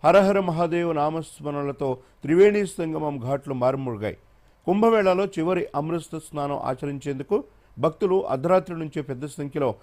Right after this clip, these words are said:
ఘాట్ల వద్దకు చేరుకున్నారు. బాలీవుడ్ ప్రముఖ నటి ప్రీతి జింటా బుధవారం త్రివేణి సంగమంలో పుణ్యస్నానం చేశారు. కుంభమేళాకు తాను రావటం ఇది మూడోసారి అంటూ ఆమె తన ఎక్స్ హ్యాండిల్‌లోని ఓ వీడియో పోస్ట్ చేశారు. ఉత్తరప్రదేశ్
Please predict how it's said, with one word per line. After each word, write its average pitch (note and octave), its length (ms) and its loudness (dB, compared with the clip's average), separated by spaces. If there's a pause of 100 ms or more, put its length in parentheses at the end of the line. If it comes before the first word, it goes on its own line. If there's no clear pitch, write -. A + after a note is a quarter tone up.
(220)
ఘాట్ల E3+ 320 4
వద్దకు D3+ 380 -2
చేరుకున్నారు. A#2 440 -4 (400)
బాలీవుడ్ E3 520 4
ప్రముఖ D3+ 320 -2
నటి D3+ 320 -2
ప్రీతి C#3 400 -8
జింటా C3 440 -4 (240)
బుధవారం C3+ 440 2 (240)
త్రివేణి F#3+ 400 2
సంగమంలో D3+ 500 -4
పుణ్యస్నానం C3+ 640 -8
చేశారు. A#2 340 -6 (380)
కుంభమేళాకు F3+ 640 2
తాను C#3 260 -2
రావటం C3 380 -2 (240)
ఇది C#3 160 -2
మూడోసారి C#3+ 600 -4
అంటూ A#2+ 300 -2 (220)
ఆమె C#3 160 -2
తన B2+ 280 -4 (220)
ఎక్స్ D#3 300 -4
హ్యాండిల్‌లోని C3+ 760 -4 (360)
ఓ C3 120 0
వీడియో D3 300 -2
పోస్ట్ B2 380 -8
చేశారు. A2+ 320 -4 (520)
ఉత్తరప్రదేశ్ F#3+ 800 2